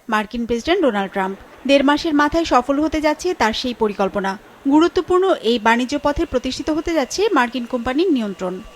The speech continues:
হংকং ভিত্তিক প্রতিষ্ঠান সিকে হাচিসনের কাছ থেকে পানামা খালের দুটি প্রধান বন্দর কিনতে সম্মত হয়েছে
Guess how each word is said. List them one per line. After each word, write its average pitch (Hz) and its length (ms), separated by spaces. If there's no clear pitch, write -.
হংকং 311 360
ভিত্তিক 359 340
প্রতিষ্ঠান 339 580
সিকে 277 220
হাচিসনের 226 580
কাছ 254 260
থেকে 277 380
পানামা 226 340
খালের 254 340
দুটি 240 280
প্রধান 277 320
বন্দর 294 320
কিনতে 320 280
সম্মত 240 440
হয়েছে 302 500